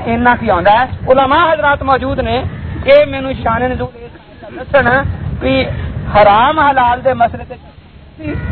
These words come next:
حضرت نبی اکبر صلی اللہ تعالی علیہ وسلم نے یہودیاں نو آکھیا سی لیاؤ تورات پڑھو۔ انہاں نو اس آیت دے شان نزول دا ہی پتہ نہیں۔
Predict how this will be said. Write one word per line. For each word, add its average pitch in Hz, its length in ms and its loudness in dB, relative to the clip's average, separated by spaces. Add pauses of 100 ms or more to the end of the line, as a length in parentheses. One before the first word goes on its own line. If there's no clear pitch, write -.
(680)
حضرت 233 360 -12
نبی 233 360 -12
اکبر 262 380 -8
صلی 277 180 -12
اللہ 247 420 0
تعالی 220 240 4
علیہ 220 180 2
وسلم 208 340 2
نے 208 140 -2
یہودیاں 190 360 -2
نو 196 100 2
آکھیا 180 320 2
سی 226 200 -4 (240)
لیاؤ 226 400 4
تورات 190 400 2
پڑھو۔ 190 180 2 (840)
انہاں 277 300 4
نو 277 120 0
اس 247 260 2
آیت 220 340 0
دے 240 60 -2 (100)
شان 208 140 2
نزول 214 440 -4
دا 226 120 4
ہی 262 160 -2
پتہ 233 540 2 (500)
نہیں۔ 285 340 2